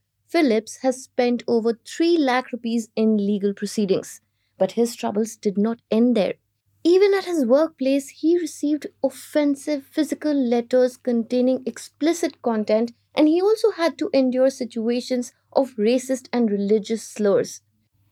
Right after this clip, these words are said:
Members of the partner lab where he used to conduct research analysis were also verbally harassed by homeopathy supporters who disliked what he was saying. Himmat Singha, who has also faced similar criticism,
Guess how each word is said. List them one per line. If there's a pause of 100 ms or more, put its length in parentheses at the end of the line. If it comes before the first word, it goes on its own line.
(100)
Members
of
the
partner
lab
where
he
used
to
conduct
research
analysis
were
also
verbally
harassed
by (100)
homeopathy
supporters (200)
who
disliked
what
he
was
saying. (760)
Himmat
Singha, (220)
who
has
also
faced
similar
criticism,